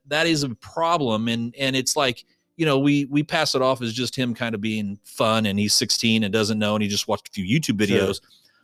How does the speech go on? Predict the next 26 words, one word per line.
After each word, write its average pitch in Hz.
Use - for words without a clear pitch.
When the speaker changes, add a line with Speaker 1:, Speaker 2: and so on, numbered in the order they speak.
Speaker 1:
But 147
is 139
it 135
also 165
starting 135
to 107
build 120
into 113
him 123
a 107
little 123
bit 113
of 104
some 104
wiring 107
that 113
this 160
is 165
the 156
way 143
the 135
world 127
works, 113
that 107
the 113
government 131